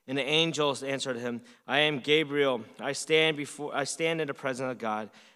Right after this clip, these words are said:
and I was sent to speak to you, to bring you this good news. And behold, you will be silent and unable to speak until the day that these things have,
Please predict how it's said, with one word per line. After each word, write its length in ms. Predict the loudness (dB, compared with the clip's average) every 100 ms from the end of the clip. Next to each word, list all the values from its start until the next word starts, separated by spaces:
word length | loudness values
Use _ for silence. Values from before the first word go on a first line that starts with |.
| -6
and 100 | 2
I 140 | 4
was 180 | 4 0
sent 380 | -2 2 2 0
to 120 | -8
speak 340 | -8 -6 -6 -6
to 140 | -6
you, 220 | -4 -4
to 180 | -6 -10
bring 520 | -10 -6 -4 -2 -4
you 180 | -2 -2
this 220 | -2 -6
good 260 | -6 -6 -4
news. 560 | -6 -8 -10 -14 -16 _ _ _ _ _
And 140 | -4 0
behold, 560 | 2 8 10 10 8
you 300 | 2 2 4
will 120 | 6 4
be 140 | 2
silent 600 | -2 4 6 6 4 0
and 120 | -2
unable 440 | 0 2 4 4 0
to 160 | -2
speak 340 | -6 -2 -4 -4
until 260 | -6 -6
the 120 | -4 -2
day 420 | 0 0 -2 -4 -14 _
that 140 | -8 -2
these 260 | -2 -4
things 360 | -6 -6 -6 -6
have, 200 | -8